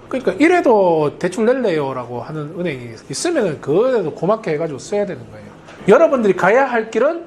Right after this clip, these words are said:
법인 설립입니다. 법인 설립을 하셔야 돼요. 왜냐면은 절세의 효과는 법인이 최고니까.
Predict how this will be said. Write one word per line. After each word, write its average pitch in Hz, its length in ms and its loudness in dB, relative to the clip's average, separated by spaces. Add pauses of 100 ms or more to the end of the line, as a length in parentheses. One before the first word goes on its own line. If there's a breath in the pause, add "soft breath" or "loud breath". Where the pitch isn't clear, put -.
(120)
법인 185 220 -2
설립입니다. 165 720 -6 (220)
법인 208 240 4
설립을 226 500 2
하셔야 277 320 4
돼요. 120 260 -6 (200)
왜냐면은 202 760 0 (220)
절세의 302 480 0
효과는 175 720 -2
법인이 202 400 -4
최고니까. 254 640 -6